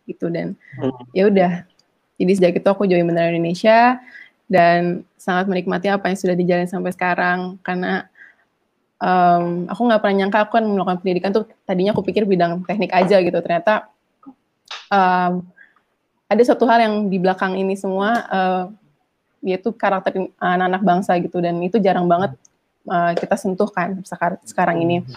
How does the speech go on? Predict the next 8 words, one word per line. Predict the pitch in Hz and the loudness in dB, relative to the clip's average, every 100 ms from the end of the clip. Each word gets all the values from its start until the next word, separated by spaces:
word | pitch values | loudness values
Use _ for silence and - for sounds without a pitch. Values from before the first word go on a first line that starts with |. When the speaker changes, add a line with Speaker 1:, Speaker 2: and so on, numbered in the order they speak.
| - _ - | -20 _ -10
Speaker 1:
Nah, | 180 170 170 170 | -4 -2 0 2
dan | 175 175 175 208 _ _ _ _ 175 | 2 0 -2 -10 _ _ _ _ 0
ya | 175 | 2
udah, | 185 185 175 _ - | 2 0 -2 _ -12
em, | - 170 165 165 | -4 0 0 -2
aku | 180 180 | -4 -6
pikir | 185 208 214 | -4 0 2
ini | 220 220 | 2 0